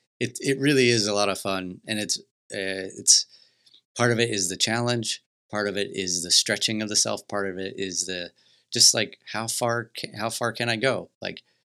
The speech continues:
can I do this sort of thing? Anyways, um, I do the thirty-one miles, all the pain, all the challenges. And when you get to the end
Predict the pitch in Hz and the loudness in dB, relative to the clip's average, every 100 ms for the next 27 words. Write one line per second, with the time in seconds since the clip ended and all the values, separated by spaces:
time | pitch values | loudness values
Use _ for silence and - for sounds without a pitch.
0 | _ _ _ - 107 107 98 117 101 90 | _ _ _ -6 -2 -2 0 0 2 2
1 | - 92 85 - 87 - - _ 131 113 | 2 2 -6 -6 -6 -8 -20 _ 2 4
2 | 98 - - 113 101 92 95 _ _ - | 4 0 0 -2 -2 -4 -12 _ _ -10
3 | 113 117 143 131 131 123 113 104 101 101 | -4 0 0 2 2 2 0 -2 -2 -2
4 | - 123 113 98 98 95 90 _ - 110 | 0 0 -2 -4 -4 -6 -10 _ -4 -2
5 | 104 95 95 90 95 - _ _ _ _ | 0 -2 -2 -4 -4 -6 _ _ _ _
6 | _ _ _ _ _ - 117 113 107 - | _ _ _ _ _ -2 0 2 -2 -8
7 | _ _ - 113 123 127 127 123 120 113 | _ _ -10 -4 0 2 4 2 0 -2
8 | 107 135 - - 139 127 120 - 107 92 | 0 0 -2 -4 0 0 0 -2 -2 -4
9 | 87 | -10